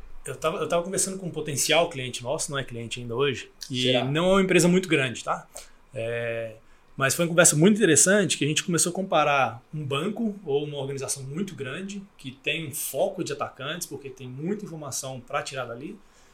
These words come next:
Speaker 1: e eles são uma empresa não micro, mas empresa pequena, média, que talvez não seja um foco, mas a discussão foi pra um lado que é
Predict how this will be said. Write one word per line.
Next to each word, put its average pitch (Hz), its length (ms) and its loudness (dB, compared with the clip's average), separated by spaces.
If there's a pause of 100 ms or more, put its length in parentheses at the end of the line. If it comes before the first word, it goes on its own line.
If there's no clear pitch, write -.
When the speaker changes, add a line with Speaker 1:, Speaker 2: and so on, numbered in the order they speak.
(220)
Speaker 1:
e 175 120 2
eles 196 140 6
são 175 160 0
uma 165 40 0
empresa 143 600 0
não 214 220 -8
micro, 147 840 -6
mas 120 320 -8
empresa 147 340 -8
pequena, 175 540 -2
média, 143 540 0
que 139 100 -12
talvez 139 580 -4
não 135 120 -6
seja 131 200 -6
um 120 80 -8
foco, 170 380 -2 (500)
mas 147 140 -4
a 160 60 2
discussão 170 320 -2
foi 196 120 2
pra 185 80 -6
um 160 60 -4
lado 185 300 -2
que 170 160 -4
é 117 180 -4